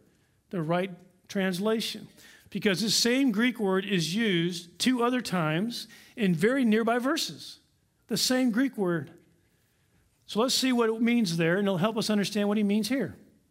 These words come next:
Okay, back in First Timothy two two,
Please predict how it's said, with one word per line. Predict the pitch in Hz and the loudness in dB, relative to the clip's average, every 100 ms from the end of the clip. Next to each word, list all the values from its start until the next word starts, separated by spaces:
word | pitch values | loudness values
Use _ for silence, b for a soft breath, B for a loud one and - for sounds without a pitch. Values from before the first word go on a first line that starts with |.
| _ _ _ _ b b b b b b b b | _ _ _ _ b b b b b b b b
Okay, | 180 - 196 254 208 - | -4 0 0 0 -6 -6
back | 190 226 | -2 0
in | 220 | 0
First | 170 233 233 | 0 -2 0
Timothy | 240 233 240 | 0 2 0
two | 220 233 247 | 0 0 -2
two, | - 180 180 | -2 -2 -2